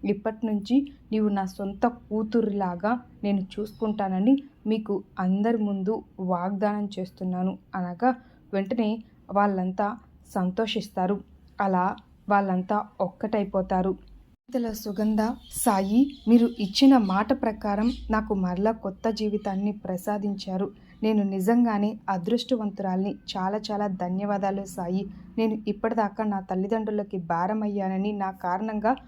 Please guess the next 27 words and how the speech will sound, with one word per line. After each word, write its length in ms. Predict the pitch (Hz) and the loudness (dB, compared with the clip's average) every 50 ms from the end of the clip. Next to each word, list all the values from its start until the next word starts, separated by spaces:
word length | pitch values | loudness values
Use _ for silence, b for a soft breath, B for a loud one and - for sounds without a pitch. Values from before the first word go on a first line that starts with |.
| B B B B - | B B B B 0
వాళ్ళకి 300 | 214 220 220 220 - 208 | 2 2 2 0 -2 -4
ఇబ్బందులు 500 | 190 202 185 180 226 240 254 254 247 233 | -2 -2 0 2 4 4 6 6 4 2
వచ్చాయని 520 | 208 202 202 202 - 202 185 185 202 220 220 214 - 196 | 2 0 -4 -6 -6 -4 -4 -2 -2 -2 -4 -4 -8 -6
చాలా 200 | 175 185 214 226 | -4 -2 -2 -2
బాధపడ్డాను. 720 | 214 185 190 180 180 190 185 185 180 - 180 180 190 208 202 B B B B B | -2 -2 -2 -4 -4 -6 -6 -8 -4 -2 -2 0 0 0 -2 B B B B B
ఈ 100 | 233 233 | 4 4
బాధ 320 | 233 - 214 185 190 202 233 | 4 4 4 2 2 2 2
నుండి 300 | 226 226 220 208 214 202 | 2 2 4 4 4 2
విముక్తులని 720 | 180 170 190 202 214 233 233 - - 254 233 226 226 220 220 220 | 2 2 0 2 2 2 2 2 2 2 2 2 0 -2 -4 -4
చేసి 380 | 208 196 196 262 285 294 285 B B B B - | -4 0 4 4 4 4 2 B B B B -4
నా 280 | 214 220 220 214 208 208 - - _ - - | -2 -2 -2 -2 -6 -8 -12 -18 _ -8 -6
అత్తింటి 420 | 196 185 185 - - 226 220 220 240 | -6 -6 -4 -2 -2 0 2 2 2
వారిని, 480 | 226 220 202 196 208 214 226 240 240 - - | 4 4 2 2 2 2 2 2 0 0 -2
నా 120 | 208 214 | -2 -2
పుట్టింటి 480 | 214 214 226 214 - 240 254 254 254 254 | -2 -2 -4 -2 2 2 2 4 4 2
వారిని 420 | 233 208 196 196 208 214 220 214 - - | 2 2 2 2 0 0 0 -2 -6 -8
ఒకటి 280 | 196 185 220 208 240 220 - | -6 -4 -4 -4 -4 -4 -4
చేశారు. 400 | 196 185 - - 185 185 208 202 202 - - - - - - - 208 | -6 -6 -4 -2 0 0 0 -2 -2 -8 -14 -20 -20 -20 -10 -2 0
నాకు 300 | 202 196 196 - 202 - - _ - | 0 0 0 -4 -6 -8 -8 _ -2
ఇది 240 | 202 190 180 190 196 - 190 | 0 0 0 0 -2 -2 -2
చాలు 220 | 180 185 202 214 | 0 2 2 2
ఈ 160 | 208 208 196 | 2 2 0
జీవితానికి" 720 | 180 165 180 185 185 202 196 208 190 185 185 185 - 190 - - _ - 190 | -2 -2 -2 -2 -2 0 -2 0 0 0 0 -2 -4 -6 -8 -10 _ -6 -2
అని 180 | 185 185 185 | -2 0 0
అంటారు. 540 | 180 180 185 185 185 196 190 196 - - _ _ _ - | -2 -2 -2 -2 -2 -2 -2 -6 -10 -16 _ _ _ -14
సాయి 480 | - - 196 175 175 190 208 262 302 B B B B B B | -4 -2 -2 0 2 2 2 2 0 B B B B B B
అలా 260 | 190 190 202 202 190 | 2 4 4 4 2